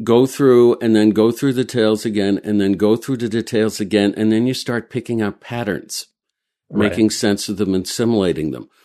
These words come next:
Speaker 1: Well, that's what I wanted to write about, was those patterns, to give a, um, someone who's new to the traditional, um, way of doing astrology,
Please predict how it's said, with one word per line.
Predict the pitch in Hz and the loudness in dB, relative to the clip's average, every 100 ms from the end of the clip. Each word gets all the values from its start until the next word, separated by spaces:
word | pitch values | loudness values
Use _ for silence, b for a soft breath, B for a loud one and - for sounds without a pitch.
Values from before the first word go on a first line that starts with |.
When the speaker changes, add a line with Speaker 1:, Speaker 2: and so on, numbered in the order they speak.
| _ | _
Speaker 1:
Well, | - 113 | -4 0
that's | 123 127 - | 0 0 -4
what | 151 143 | -4 -2
I | 131 | 0
wanted | 127 120 113 | 0 -2 -2
to | - | -4
write | 110 110 113 131 | -2 -2 -2 -2
about, | 104 92 80 | -2 -2 -2
was | 95 87 | -6 -10
those | - 87 | -10 -12
patterns, | - - 147 170 123 80 78 - - _ _ _ _ - | -12 -8 -4 0 0 0 -4 -6 -12 _ _ _ _ -6
to | 131 117 104 | 0 2 2
give | 113 117 110 | 0 0 2
a, | 107 104 104 101 101 - _ _ _ _ _ - | 4 4 4 2 0 -6 _ _ _ _ _ -8
um, | 104 95 95 90 90 90 90 _ _ | -4 0 0 0 -2 -4 -6 _ _
someone | - 131 117 | -4 0 4
who's | 110 110 120 | 4 4 4
new | 120 131 | 4 4
to | - 110 | 0 -2
the | 98 | -2
traditional, | - 104 95 95 - 95 87 87 82 82 _ _ _ _ | -2 -2 -2 -2 -2 -2 -2 -2 -4 -8 _ _ _ _
um, | 90 85 80 80 80 - | -10 -6 -4 -4 -6 -8
way | 98 90 | -4 0
of | 87 80 | -2 -2
doing | 95 90 | -2 0
astrology, | 90 - - 120 120 135 101 - 95 80 | -2 -6 -8 -6 -2 0 0 0 -2 -2